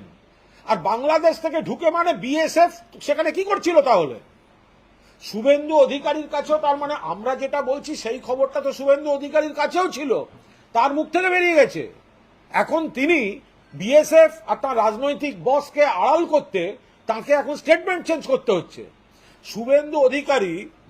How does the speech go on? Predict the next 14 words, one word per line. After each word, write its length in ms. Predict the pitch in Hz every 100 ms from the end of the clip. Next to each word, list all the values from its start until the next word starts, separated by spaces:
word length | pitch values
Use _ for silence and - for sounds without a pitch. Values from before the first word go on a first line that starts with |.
| -
আপনাদের 420 | 202 233 294 294 285
সকলের 540 | - 233 233 370 320
সামনে 420 | - 240 247 269
বাইট 540 | 214 151 185 320 370 269
দিয়ে 200 | 294 277
বলল, 440 | 240 208 190 247 - - _
"বাংলাদেশ 760 | - 185 240 269 285 285 302 - -
থেকে 580 | - 190 226 277 285 311 302 - -
বাংলাদেশ 640 | 170 185 226 262 269 277
স্টাইলে 840 | - - 190 196 262 277 302 330 339 - - -
ঢুকে 480 | 156 240 - 339 349
ঢুকে 380 | 269 339 381 381
লুট 320 | 339 330 -
করেছে।" 580 | - 262 202 - 123